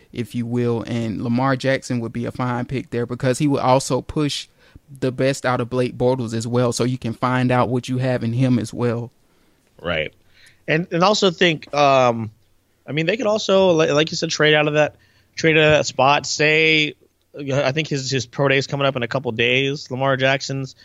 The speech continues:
Speaker 2: Say it's, it's really solid because the guys outside of the top four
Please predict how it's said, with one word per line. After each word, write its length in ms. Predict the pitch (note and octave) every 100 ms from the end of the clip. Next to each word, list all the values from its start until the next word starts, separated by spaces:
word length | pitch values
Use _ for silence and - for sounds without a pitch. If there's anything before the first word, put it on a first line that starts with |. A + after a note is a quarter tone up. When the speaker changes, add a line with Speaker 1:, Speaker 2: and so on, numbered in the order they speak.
| _ _
Speaker 2:
Say 360 | - - D#3 D#3+
it's, 220 | D#3 -
it's 240 | - C#3+ -
really 240 | B2+ D3
solid 240 | C3 D3 C#3
because 260 | B2+ C3
the 80 | B2
guys 320 | C#3+ D3+ D3+ - _ _ -
outside 320 | F#3+ G#3 G3+
of 60 | F#3+
the 60 |
top 300 | E3+ E3 D#3
four 460 | - C3 A2 G#2 G#2+